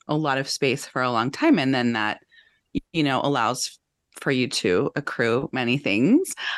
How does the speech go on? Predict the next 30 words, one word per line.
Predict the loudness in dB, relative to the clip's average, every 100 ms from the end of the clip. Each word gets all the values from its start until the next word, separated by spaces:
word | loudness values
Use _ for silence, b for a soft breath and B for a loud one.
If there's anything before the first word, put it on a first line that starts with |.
| B
Um, | -2 0 4 4 2 -4 _ _ _ _ _ -10
so | -4 -2
I |
really | 0 2 2
like | 2 0 -2
that | -4 0
burden | 2 4 2 2
thing. | 0
And | 0
I | 0
think | 2 2 2
for | 0 0
me, | 4 4 4 4 4 2 B B B B
and | 0
I | 2
think | 2
for | 2 2
a | 2
lot | 0 2 2
of | 2 0
people, | -2 0 2 2 2 2 -2 B B B -2
the | 2
emotions | 4 4 4 4 2 2 2 4 6 4 0 B B B
come | -2 2 2
from, | 2 0 2
like, | 0 -2
family, | -8 -2 0 2 2 4 2 0 _
traditions, | -6 -2 0 0 2 4 2 2
your | -2
children. | 0 -2 0 0 0 2 2